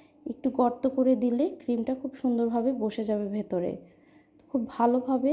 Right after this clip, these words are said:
আমি সেমাইটাকে সেট করে নিচ্ছি। সেমাইটা স-, ভালোভাবে সেট করে না নিলে কিন্তু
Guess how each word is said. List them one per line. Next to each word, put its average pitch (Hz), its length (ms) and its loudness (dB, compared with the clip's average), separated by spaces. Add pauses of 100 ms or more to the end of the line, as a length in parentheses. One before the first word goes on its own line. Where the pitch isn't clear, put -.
আমি 226 220 -2
সেমাইটাকে 233 600 -4
সেট 247 260 0 (100)
করে 220 180 0
নিচ্ছি। 220 440 -4 (840)
সেমাইটা 262 520 2
স-, 269 240 -6 (200)
ভালোভাবে 233 500 0
সেট 269 300 0
করে 247 240 2
না 240 200 0
নিলে 233 260 0
কিন্তু 240 320 -4